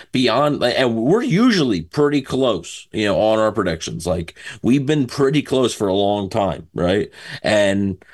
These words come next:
you know, like, I, I know the N F C South w-, was, was pretty bad. I, like, obviously with six wins, I didn't have them winning the N F C South at six and eleven.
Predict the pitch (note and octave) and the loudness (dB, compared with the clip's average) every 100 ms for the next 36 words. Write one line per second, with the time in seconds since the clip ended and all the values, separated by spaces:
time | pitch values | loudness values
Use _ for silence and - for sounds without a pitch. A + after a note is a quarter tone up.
0 | - A2 C3 B2+ A2+ A2+ - - C3 D#3 | -6 0 2 2 2 0 -2 0 2 2
1 | A#2+ A#2 A#2+ B2+ D3 E3+ D#3 D#3 D#3 D3+ | 0 2 2 2 2 2 2 2 0 0
2 | B2 A#2+ C3+ D#3 - G2+ A#2+ G2+ B2+ B2+ | -2 0 0 -2 -2 0 0 2 2 0
3 | - C3 C3 C#3+ C3+ A#2 A#2+ C#3 C#3+ - | 0 -2 -2 -2 0 2 2 2 2 0
4 | A2 G2+ - - - F#2+ F#2 - A2+ B2+ | -2 -2 -4 -16 -8 -6 -4 0 0 2
5 | - B2 G#2 G2 G2 - B2+ A#2 G#2+ A#2 | 2 0 0 -2 -2 -2 -2 -2 0 0
6 | - - G#2 A2+ G#2+ A2+ A2 G#2+ G#2 G#2 | -2 -2 0 0 0 0 0 0 0 0
7 | G2 G2+ F#2+ G2 G2+ G2 F#2 E2 G2 F2+ | 0 0 -2 -2 0 -2 -2 -4 -4 -2
8 | F#2 E2 D#2 E2 G2+ | -2 0 0 -2 -4